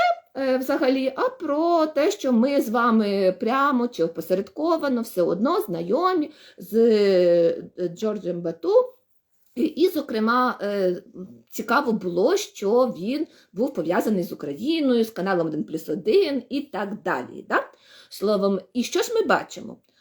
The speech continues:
Е, ну, я не питала у видавців Старого Лева, що їх зацікавило в цьому письменнику.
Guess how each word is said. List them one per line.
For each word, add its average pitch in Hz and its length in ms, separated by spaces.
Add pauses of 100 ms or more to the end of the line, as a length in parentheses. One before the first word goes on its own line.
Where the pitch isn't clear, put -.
(160)
Е, 175 380 (180)
ну, 254 580 (340)
я 226 200
не 359 140
питала 359 600
у 170 400 (120)
видавців 185 600
Старого 185 480
Лева, 170 360 (160)
що - 260
їх 175 160
зацікавило 180 680
в - 40
цьому 165 280
письменнику. 185 720